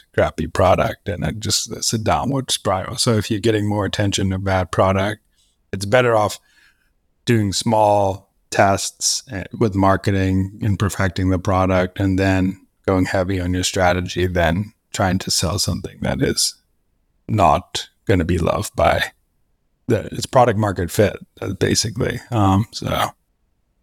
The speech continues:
well, I wanted to also, like, give you a couple of minutes to share where,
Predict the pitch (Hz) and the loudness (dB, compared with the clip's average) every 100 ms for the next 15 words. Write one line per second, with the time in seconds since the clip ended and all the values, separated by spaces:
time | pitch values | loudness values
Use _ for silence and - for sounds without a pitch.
0 | _ _ _ _ - 131 131 113 123 120 | _ _ _ _ 2 2 4 2 0 0
1 | 139 147 127 120 - 123 117 113 107 107 | 0 0 2 0 0 0 2 2 0 -4
2 | _ _ _ _ _ _ _ 117 117 110 | _ _ _ _ _ _ _ 0 2 2
3 | 104 107 104 104 98 104 101 104 98 - | 2 0 2 0 2 0 0 -2 -4 -4
4 | 101 - 104 101 98 95 101 101 101 101 | -2 0 2 2 0 0 2 2 2 2
5 | 98 98 98 95 | 0 0 -2 -4